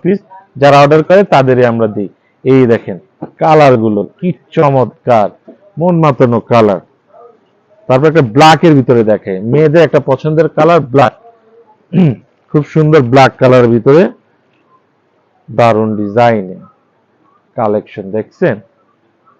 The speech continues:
একবারে সেই রকম সুন্দর ব্ল্যাক কালারের উপরে চকচক করতেছে। আপনারা এই প্রোডাক্টগুলো নিবেন এবং ভালো দামে নিয়ে আপনারা এগুলো সেল করতে পারবেন।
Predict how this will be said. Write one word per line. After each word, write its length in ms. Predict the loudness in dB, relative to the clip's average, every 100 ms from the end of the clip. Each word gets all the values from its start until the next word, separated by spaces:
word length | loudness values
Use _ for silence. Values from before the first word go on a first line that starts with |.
| -10
একবারে 540 | -8 -4 0 4 2
সেই 500 | 0 -6 -6 0 2
রকম 280 | 2 2 -2
সুন্দর 420 | -4 -6 -2 -2 -2
ব্ল্যাক 340 | 0 0 0 0
কালারের 280 | 0 2 0
উপরে 200 | -2 -4 -4
চকচক 340 | -6 -6 -8 -6
করতেছে। 520 | -8 -6 -8 -6 -6 -8 _ _ _ _ -8
আপনারা 460 | -8 -4 0 0 0
এই 200 | 0 0
প্রোডাক্টগুলো 520 | 0 0 0 0 -2 -2
নিবেন 420 | -2 0 0 -2 -8 _ _ -6
এবং 280 | -2 -2 -4
ভালো 340 | -2 2 2
দামে 320 | 2 2 0 -2
নিয়ে 280 | -2 -4 -8 _ _ _
আপনারা 360 | -12 -6 0 0
এগুলো 400 | 2 0 0 0
সেল 380 | -4 -2 0 0
করতে 320 | -2 0 -2
পারবেন। 360 | -2 -4 -4